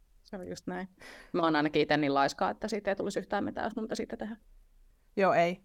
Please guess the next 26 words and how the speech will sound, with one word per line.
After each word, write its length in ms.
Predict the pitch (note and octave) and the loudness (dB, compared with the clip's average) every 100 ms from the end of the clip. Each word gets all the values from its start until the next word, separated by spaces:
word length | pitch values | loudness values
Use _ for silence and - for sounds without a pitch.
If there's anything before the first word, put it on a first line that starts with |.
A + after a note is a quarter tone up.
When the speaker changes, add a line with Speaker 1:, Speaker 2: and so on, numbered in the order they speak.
| _ - | _ -2
Speaker 2:
En 200 | F#3+ F#3 | 0 2
sais 260 | E3 D3+ - | 0 -2 -2
myöskään 360 | D3+ - D#3 | -6 0 2
aikaiseksi. 380 | D3+ F3+ G3+ - | 2 0 -4 0
Hyvä, 140 | A3+ | 4
että 100 | B3 | 4
saan 140 | D4 C4 | 4 4
kerran 280 | B3+ A3+ A3+ | 4 4 2
kuussa 300 | A3+ A3+ A#3+ | 0 2 2
ne 80 | |
kirjanpidolliset 720 | A#3 F#3+ E3 E3 D#3 E3 F3 - | 2 2 2 0 0 0 -2 -2
kuitit 340 | F3+ D#3 D#3+ | 0 0 0
ja 60 | F3+ | 0
muut 260 | D#3+ - | -2 -2
laitettua 360 | D3 - - D#3+ | -4 -4 -4 -4
sinne, 240 | E3 E3 | -4 -6
että 80 | E3+ | -6
sit 120 | G#3 | -6
kun 100 | - | -6
pitäisi 240 | G3 G3 G3 | -4 -2 0
vielä 140 | F#3+ | 0
jotain 240 | G3 F#3+ | 2 2
laskeekin 480 | G3 G3 - - D#3 | 0 -2 -4 -6 -6
itse, 220 | D#3+ D#3+ | -6 -4
niin 240 | E3 A3 - _ _ - - | -2 -2 -4 _ _ -14 -8
<laughs> 280 | G4 - | -8 -10